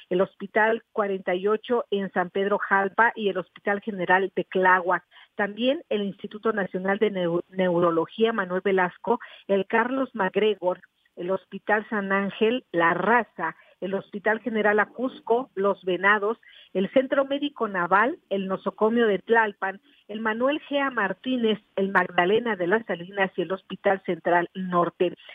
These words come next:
Por cierto, el Hospital Provisional, que se encuentra ubicado en el Autódromo Hermano Rodríguez, nos dicen que sigue recibiendo a pacientes covid y que espera qué es lo que va a pasar precisamente en este lugar, porque tienen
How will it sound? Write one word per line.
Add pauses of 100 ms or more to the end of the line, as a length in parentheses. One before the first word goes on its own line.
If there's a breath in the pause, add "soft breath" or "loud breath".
(140 loud breath)
Por
cierto, (300 loud breath)
el
Hospital
Provisional,
que
se
encuentra
ubicado
en
el
Autódromo
Hermano
Rodríguez, (360 loud breath)
nos
dicen
que
sigue
recibiendo
a
pacientes
covid (160)
y
que
espera (320 soft breath)
qué
es
lo
que
va
a
pasar
precisamente
en
este
lugar, (300 loud breath)
porque
tienen